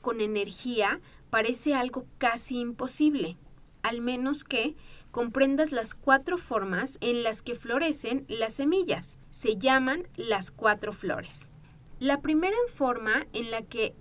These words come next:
hemos visto con mayor frecuencia hasta ahora para lograr que las cosas sucedan como queremos,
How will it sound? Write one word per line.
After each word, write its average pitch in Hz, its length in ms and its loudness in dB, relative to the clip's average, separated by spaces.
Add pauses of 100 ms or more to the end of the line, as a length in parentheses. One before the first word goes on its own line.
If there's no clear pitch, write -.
hemos 359 440 0
visto 240 600 -4
con 233 180 -6
mayor 226 320 -2
frecuencia 233 680 -4
hasta 190 400 -6
ahora 185 400 -2
para 196 200 -4
lograr 202 440 -2
que 240 100 -6
las 202 220 -4
cosas 208 360 -6
sucedan 196 540 -6
como 190 260 -10
queremos, 190 600 -4